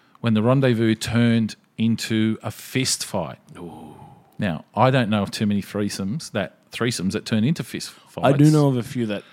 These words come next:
Speaker 2: have fists in them,
Speaker 1: Ye-, ye-,
Speaker 2: but they're used
Speaker 1: yes.
Speaker 2: for different
Speaker 1: Yeah.
Speaker 2: reasons. <laughs>
Speaker 1: But this, this is, and, and I do know of the stories where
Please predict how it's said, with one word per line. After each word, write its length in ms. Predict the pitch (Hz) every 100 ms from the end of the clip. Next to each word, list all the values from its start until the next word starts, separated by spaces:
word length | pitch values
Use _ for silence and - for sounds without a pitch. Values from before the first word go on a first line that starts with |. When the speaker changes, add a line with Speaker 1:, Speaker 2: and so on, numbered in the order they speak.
| -
Speaker 2:
have 240 | 117 95
fists 500 | - 117 110 - -
in 160 | 120 117
them, 280 | 107 123 - _ _ _ _ _ - 113
Speaker 1:
Ye-, 280 | 131 165 - _ _ _
ye-, 160 | 160 120
Speaker 2:
but 100 | 143
they're 100 | 131
used 360 | 131 127 165 147
Speaker 1:
yes. 80 | 117
Speaker 2:
for 40 |
different 580 | 139 135 139 - 170 -
Speaker 1:
Yeah. 140 | 165
Speaker 2:
reasons. 580 | 220 - 247 - - - -
<laughs> 40 | - - _ -
Speaker 1:
But 120 | 127
this, 200 | 165 -
this 260 | 160 165 -
is, 300 | 147 - - _ -
and, 100 | 151
and 160 | 147
I 80 | 151
do 220 | 135 180
know 200 | 170 151
of 40 | 131
the 80 | 131
stories 560 | - 131 127 123 104
where 560 | 113 113 110 110 104